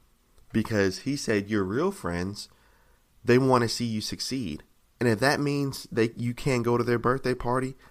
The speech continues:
they should understand that. If that means that they can't, uh, that you can't be at their wedding, they should understand that." Why? Because a true friend wants what's absolutely best for you.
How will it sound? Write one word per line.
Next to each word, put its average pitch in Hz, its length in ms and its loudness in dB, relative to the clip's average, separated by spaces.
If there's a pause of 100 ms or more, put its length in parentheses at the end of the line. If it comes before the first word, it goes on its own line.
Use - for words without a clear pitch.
(120)
they 127 120 6
should 123 200 -4
understand 120 540 0
that. - 180 -12 (720)
If 104 200 4
that 123 240 2
means 123 300 0
that 113 180 -2
they 113 140 0
can't, 120 260 -6 (140)
uh, 80 160 -2
that 98 280 0
you 113 140 -6
can't 113 280 -2
be 120 100 0
at 120 100 -2
their 104 140 0
wedding, 117 300 0
they 113 100 2
should 113 180 -2
understand 113 540 0
that." - 140 -2
Why? 107 340 0 (420)
Because 135 400 0
a 95 140 -4
true 139 260 -2
friend 127 360 -6
wants 113 280 -4
what's 104 220 -2 (140)
absolutely 107 760 -2
best 98 260 2
for 82 120 -2
you. 107 300 -4